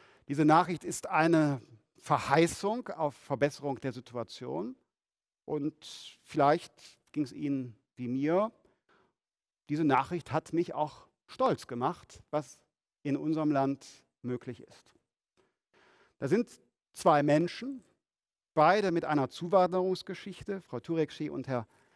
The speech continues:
Scharin, die unser Bildungssystem erfolgreich durchlaufen,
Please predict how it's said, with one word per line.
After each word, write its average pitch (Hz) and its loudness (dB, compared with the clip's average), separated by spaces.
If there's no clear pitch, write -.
Scharin, 147 0
die 143 -2
unser 143 0
Bildungssystem 160 2
erfolgreich 123 -6
durchlaufen, 151 -6